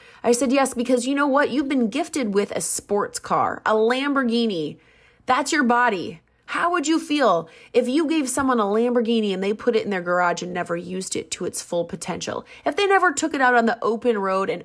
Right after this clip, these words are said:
opened it up, but instead they just petered around safely around town, going ten miles an hour, keeping it covered, never experiencing what it could do?"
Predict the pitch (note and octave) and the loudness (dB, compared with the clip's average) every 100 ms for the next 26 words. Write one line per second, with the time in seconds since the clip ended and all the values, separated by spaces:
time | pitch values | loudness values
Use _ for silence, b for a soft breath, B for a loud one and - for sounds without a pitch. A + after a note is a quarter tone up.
0 | - F3+ F3+ F#3 F3 D#3+ - - B B | -4 -4 -4 -6 -2 -4 -4 -10 B B
1 | - D4 C4+ E4 D#4+ C4 E4 F#4 - D4 | 0 0 2 4 4 2 -2 -2 -4 -4
2 | C#4 B3 A#3 A3 G#3+ G#3 G#3 G#3 G#3+ G3 | 0 2 4 4 0 0 -2 -2 -4 -2
3 | F#3 E3+ F3+ - - E3+ E3+ E3+ E3 E3+ | -2 -2 -4 -6 -6 -4 -4 -2 -4 -4
4 | - F3+ F#3 E3+ E3 E3 E3+ C3+ D3 D#3 | -4 -4 -2 -2 -2 -4 -4 -4 0 0
5 | D#3 D#3+ b - A3 G#3+ G3+ G3 - - | -2 -6 b -8 -6 -4 -4 -4 -6 -4
6 | E3 D#3+ D3+ E3 b b A3+ B3 C#4+ C#4 | 0 2 0 -4 b b -4 0 0 2
7 | C4+ C4+ A3+ - G#3 G3+ G3+ G3 F#3+ F3+ | 2 2 -2 -6 -4 -2 -2 -4 -6 -4
8 | F3+ F3 F#3 E3+ F3 | -4 -4 -8 -6 -8